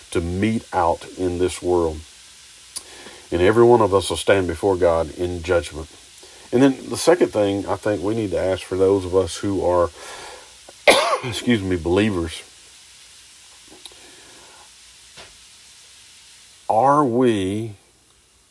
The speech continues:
how are we conforming to the spirit of this age that is around us? Because we're,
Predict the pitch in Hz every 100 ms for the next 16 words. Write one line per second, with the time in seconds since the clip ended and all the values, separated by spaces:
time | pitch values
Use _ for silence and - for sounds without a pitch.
0 | _ _ _ _ _ _ _ - 113 131
1 | 135 110 117 117 98 87 - - 104 110
2 | 92 80 73 78 _ - _ _ _ -
3 | 92 85 - 104 98 87 87 80 - 90
4 | 87 82 82 82 80 78 80 78 76 78
5 | - - _ _ _ _ _ _ _ _
6 | _ _ _ _ 104 110 110 131 143